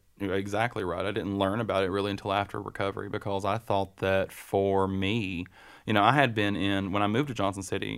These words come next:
I moved to be with someone. Um, we were in a relationship for, my first relationship, we were in a relationship for seven years. And during that relationship, you know, we had, um,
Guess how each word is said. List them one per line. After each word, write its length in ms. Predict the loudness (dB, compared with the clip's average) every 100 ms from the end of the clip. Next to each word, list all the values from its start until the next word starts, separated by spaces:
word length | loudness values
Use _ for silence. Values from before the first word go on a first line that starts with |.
| -2
I 100 | -2
moved 460 | 0 -2 -4 -8 -10
to 80 |
be 200 | -4 -2
with 140 | -2 -4
someone. 600 | -4 -4 -6 -6 -8 -12 -8
Um, 480 | -4 -2 -4 -8 -12 -8
we 180 | -4 -2
were 120 | -2
in 80 | -4
a 40 |
relationship 720 | -4 -4 -4 -6 -6 -6 -8
for, 540 | -6 -4 -2 -2 -2 -2
my 120 | -4
first 240 | -2 -2 -2
relationship, 520 | -4 -4 -8 -10 -8
we 80 | -6
were 80 | -6
in 60 |
a 40 | -6
relationship 420 | -6 -6 -8 -10
for 100 | -8
seven 300 | -8 -6 -8
years. 340 | -8 -10 -16 _ _ -20 -20 -20 -20 -20 -20 -10 2
And 500 | 4 6 6 6 4
during 340 | 6 6 6
that 280 | 6 6 6
relationship, 920 | 4 4 4 2 -4 -2 2 2 0
you 60 | -2
know, 160 | 0 -2
we 140 | -2
had, 400 | 0 2 2 -2 -10 -4
um, 600 | -2 0 0 -2 -4